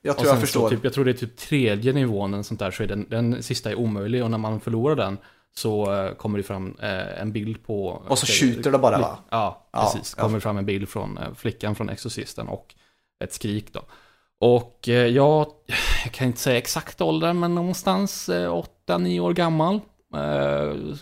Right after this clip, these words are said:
Speaker 2: Carl, lilla Carl som utforskar internet hittar ju givetvis det här spelet och tänker, "Ja, men det här var ju jättekul att försöka."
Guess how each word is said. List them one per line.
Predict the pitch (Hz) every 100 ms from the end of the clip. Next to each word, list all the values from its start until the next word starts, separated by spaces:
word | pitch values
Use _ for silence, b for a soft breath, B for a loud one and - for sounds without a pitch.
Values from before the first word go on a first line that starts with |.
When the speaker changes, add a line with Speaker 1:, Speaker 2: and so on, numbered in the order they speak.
| -
Speaker 2:
Carl, | 160 151 156 156 156
lilla | 160 151
Carl | - 151 160
som | - 165
utforskar | 156 156 - 160
internet | 147 135 156 156
hittar | - - 123
ju | 143
givetvis | 165 151 151
det | -
här | 151
spelet | - 120 127 135
och |
tänker, | - 131 - -
"Ja, |
men | 104
det | 104
här | 123 190
var | 214
ju | 214 208
jättekul | 151 147 - - 107 101 - b b b -
att | 110
försöka." | - 92 - -